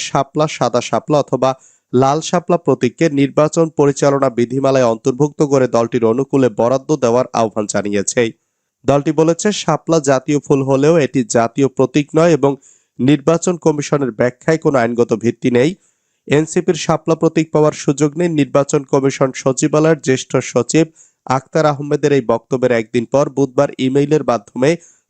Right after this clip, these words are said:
তার কাছে এক আবেদনে দলটির পক্ষ থেকে শাপলা, সাদা শাপলা অথবা লাল শাপলা প্রতীক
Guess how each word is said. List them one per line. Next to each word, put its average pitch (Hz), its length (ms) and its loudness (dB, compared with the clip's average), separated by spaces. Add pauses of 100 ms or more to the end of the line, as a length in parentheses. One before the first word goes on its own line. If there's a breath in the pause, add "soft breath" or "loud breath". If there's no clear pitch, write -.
তার 139 240 0
কাছে 147 240 -2
এক 135 120 0 (120)
আবেদনে 143 380 0
দলটির 127 440 -2
পক্ষ 127 180 -2 (140)
থেকে 151 180 -4 (120)
শাপলা, 147 480 -2
সাদা 117 340 -2
শাপলা 135 360 -2
অথবা 143 260 0 (440 soft breath)
লাল 127 280 2 (100)
শাপলা 147 300 -2
প্রতীক 127 360 0